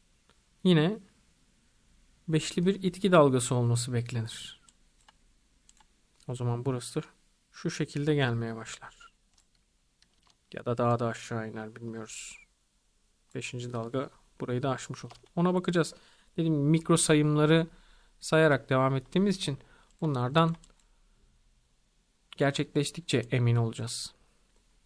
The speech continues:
Ama genel resim şu anda A B C'nin bittiği ve bu çıkışın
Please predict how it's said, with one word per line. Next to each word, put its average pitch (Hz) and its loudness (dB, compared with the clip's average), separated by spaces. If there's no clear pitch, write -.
Ama 139 0
genel 147 6
resim 151 2
şu - -2
anda 127 -2
A 131 0
B 120 0
C'nin 120 0
bittiği 151 -2
ve 147 -2
bu 151 0
çıkışın - -4